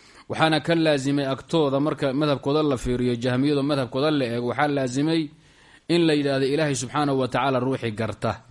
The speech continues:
ee macrifo laga helo. "فجحده باللسان." Ilaahay subxaanahu wa tacaala qalbigaad ka garanaysaa inuu xaq yahay, oo rasuulkii baad qalbiga ka garanaysaa inuu xaq yahay.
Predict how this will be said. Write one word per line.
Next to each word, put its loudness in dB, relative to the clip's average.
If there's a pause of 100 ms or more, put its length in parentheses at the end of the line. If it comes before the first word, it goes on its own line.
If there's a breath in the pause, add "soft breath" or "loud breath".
(920 loud breath)
ee 4
macrifo 0
laga 2
helo. -4 (220)
"فجحده 0
باللسان." 0 (880)
Ilaahay 2
subxaanahu 0
wa 2
tacaala 2
qalbigaad 0
ka -14
garanaysaa -2
inuu 0
xaq -2
yahay, -8 (500 soft breath)
oo 0
rasuulkii 0
baad 0
qalbiga 0
ka -6
garanaysaa 0
inuu 0
xaq -4
yahay. -6